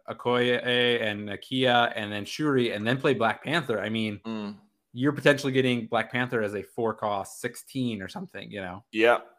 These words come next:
Speaker 2: absolutely. I, I don't, like, that deck will probably need a lot more, um, help, but, uh, I'm actually just curious to know about the Black Panther ability. Like, if you play a card that, like, buffs, like, uh, what is, is it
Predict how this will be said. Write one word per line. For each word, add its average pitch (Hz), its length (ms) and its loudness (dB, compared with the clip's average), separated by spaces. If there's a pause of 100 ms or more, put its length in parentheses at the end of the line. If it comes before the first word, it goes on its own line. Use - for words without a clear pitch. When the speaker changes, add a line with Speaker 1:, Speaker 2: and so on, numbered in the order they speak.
Speaker 2:
absolutely. 101 680 -2 (460)
I, 113 180 -2
I 120 100 4
don't, 139 400 8
like, 113 280 2 (120)
that 127 240 8
deck 123 300 6
will 123 100 2
probably 123 440 6
need 113 180 -4
a 104 60 0
lot 101 300 4
more, 107 500 2 (240)
um, 95 340 0
help, 123 460 0 (580)
but, 107 340 6 (300)
uh, 95 540 2 (640)
I'm 147 160 4
actually 180 240 -2
just 214 240 -6
curious 160 220 0
to 139 40 -8
know 143 60 0
about 123 120 0
the - 60 -10
Black 101 180 -2
Panther 131 320 -4
ability. 104 460 -4
Like, 98 180 -4
if 123 140 -12
you 139 100 -6
play 151 420 2
a 117 40 0
card 127 440 2
that, 110 140 0
like, 104 320 -6
buffs, 117 280 0
like, 104 160 -2 (120)
uh, 101 240 4
what 120 200 -2
is, 110 280 -12
is 98 140 -12
it 104 120 -6